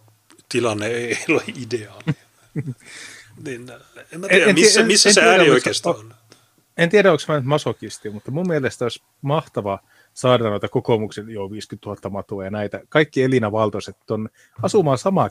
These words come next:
Speaker 2: kämppää näiden tyyppien
Speaker 1: Joo.
Speaker 2: kanssa.
Speaker 1: Mä,
Speaker 2: Se on
Speaker 1: mä,
Speaker 2: aivan upea.
Speaker 1: mä kannatan tätä täysillä. Että mä haluan, että tuo... Mä, nykyään mä oon akselerationisti.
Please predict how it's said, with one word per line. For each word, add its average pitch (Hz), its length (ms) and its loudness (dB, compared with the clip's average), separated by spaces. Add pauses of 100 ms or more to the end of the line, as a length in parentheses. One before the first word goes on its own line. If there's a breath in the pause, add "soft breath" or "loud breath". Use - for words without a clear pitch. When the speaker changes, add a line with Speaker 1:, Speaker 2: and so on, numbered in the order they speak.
Speaker 2:
kämppää 107 420 -2
näiden 90 280 -16
tyyppien 98 380 -14
Speaker 1:
Joo. 196 120 -8
Speaker 2:
kanssa. - 240 -20 (300)
Speaker 1:
Mä, 151 60 -20
Speaker 2:
Se 131 80 -20 (600)
on 151 100 -14
Speaker 1:
mä, 156 200 4
Speaker 2:
aivan 139 280 4
upea. 104 300 -8 (320)
Speaker 1:
mä 139 320 -10
kannatan 120 440 -4
tätä 101 260 -16
täysillä. - 400 -12 (140)
Että - 160 -20
mä 104 100 -16
haluan, 110 400 -4
että 107 340 -10 (1300)
tuo... 123 280 0 (120)
Mä, 147 120 -14 (400 loud breath)
nykyään 160 300 2
mä 135 60 0
oon 139 120 4
akselerationisti. 110 880 -4